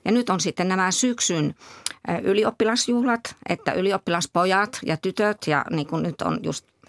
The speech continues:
viides päivä on nämä juhlat, niin sinne on paljon asiakkaita.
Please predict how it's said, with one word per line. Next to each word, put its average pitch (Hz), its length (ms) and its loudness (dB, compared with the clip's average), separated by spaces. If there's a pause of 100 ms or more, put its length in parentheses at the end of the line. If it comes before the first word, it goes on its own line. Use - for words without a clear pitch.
viides - 280 -4
päivä 196 300 0
on 196 240 -2
nämä 190 200 0
juhlat, 196 420 -2 (380)
niin 180 100 -2
sinne 196 280 2
on 202 120 0
paljon 196 300 0
asiakkaita. 190 760 0